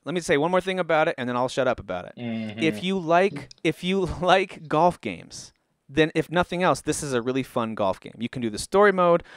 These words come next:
Speaker 1: or you can hop straight into a match and play the courses. If you like golf games, in and of itself, this is a great fifteen dollar,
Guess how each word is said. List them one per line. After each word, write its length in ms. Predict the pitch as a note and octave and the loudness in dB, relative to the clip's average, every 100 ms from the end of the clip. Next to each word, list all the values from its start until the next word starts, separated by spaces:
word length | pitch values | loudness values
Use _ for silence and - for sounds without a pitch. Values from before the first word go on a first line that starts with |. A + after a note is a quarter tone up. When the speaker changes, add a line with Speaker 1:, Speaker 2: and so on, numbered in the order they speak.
| - - | -12 0
Speaker 1:
or 120 | C#3 | 2
you 60 | C#3+ | 2
can 140 | C3 | -2
hop 240 | C#3 C3 | -2 -2
straight 400 | - - - C3 | -4 -6 0 2
into 300 | B2+ B2 B2 | 2 -2 -4
a 40 | G#2+ | -4
match 440 | F#2+ E2 - - - | -6 -12 -18 -20 -16
and 140 | G#2+ | -12
play 140 | A2+ | -10
the 80 | G2 | -8
courses. 580 | - - - - - - _ _ _ - | -8 -10 -12 -20 -20 -20 _ _ _ -12
If 120 | G2 | -4
you 80 | A#2+ | 4
like 200 | D#3+ F3 | 4 6
golf 260 | E3 D#3+ | 6 4
games, 320 | - C#3 C3+ C3+ | 2 -4 -4 -6
in 140 | D#3 D3+ | -4 0
and 80 | D#3 | 2
of 80 | |
itself, 340 | C#3+ - C3 B2 | 0 2 2 2
this 140 | A#2+ | -2
is 100 | A2 | -8
a 60 | G#2+ | -6
great 340 | A#2 B2+ C3 - _ _ | -2 -2 -4 -12 _ _
fifteen 580 | - C#3+ - D3 C3 | -2 -2 -4 -8 -4
dollar, 520 | A#2+ A#2 A#2 A2+ A2 | 0 2 2 0 -4